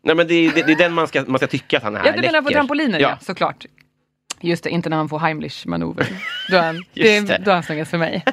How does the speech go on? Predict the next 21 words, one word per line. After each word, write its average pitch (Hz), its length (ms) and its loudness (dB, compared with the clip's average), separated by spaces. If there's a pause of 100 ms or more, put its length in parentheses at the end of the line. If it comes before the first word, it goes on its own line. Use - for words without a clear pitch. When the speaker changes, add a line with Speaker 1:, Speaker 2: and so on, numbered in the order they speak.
(200)
Speaker 1:
<laughs> - 360 -6
Speaker 2:
Så 165 60 0
uppsvullen 165 580 0
i - 20 0
ansiktet 160 600 -2
och 143 60 -12
så. - 140 -8 (640)
Speaker 1:
Som 147 120 2
din 151 120 4
förlossning. 135 340 -2
Speaker 2:
I, 139 40 -2 (140)
i, 160 100 0
ja, 196 320 4
Speaker 1:
Ja. - 80 2 (240)
Speaker 2:
det 180 160 4
är 160 120 2
en 160 220 -4
sån 151 300 -8 (180)
sexy 170 320 -4
pose. - 420 -6
Speaker 1:
<laughs> 247 60 2